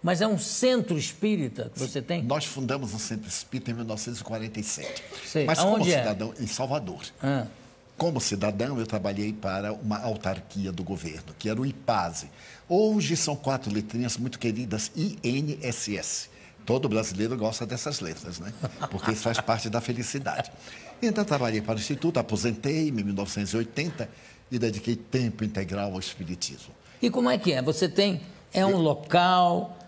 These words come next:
Speaker 2: Nós temos uma
Speaker 1: você
Speaker 2: comunidade.
Speaker 1: recebe pessoas?
Speaker 2: Recebemos.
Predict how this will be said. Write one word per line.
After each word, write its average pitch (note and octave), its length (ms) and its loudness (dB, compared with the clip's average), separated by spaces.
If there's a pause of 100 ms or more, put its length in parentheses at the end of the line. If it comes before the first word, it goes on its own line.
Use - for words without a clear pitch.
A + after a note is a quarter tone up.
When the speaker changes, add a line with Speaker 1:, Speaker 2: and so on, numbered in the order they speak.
(140)
Speaker 2:
Nós B2+ 180 0
temos D#3+ 160 4
uma F3+ 80 6
Speaker 1:
você - 240 2
Speaker 2:
comunidade. F#3 320 4
Speaker 1:
recebe F#3+ 400 4
pessoas? F3+ 1000 0
Speaker 2:
Recebemos. E2 640 -4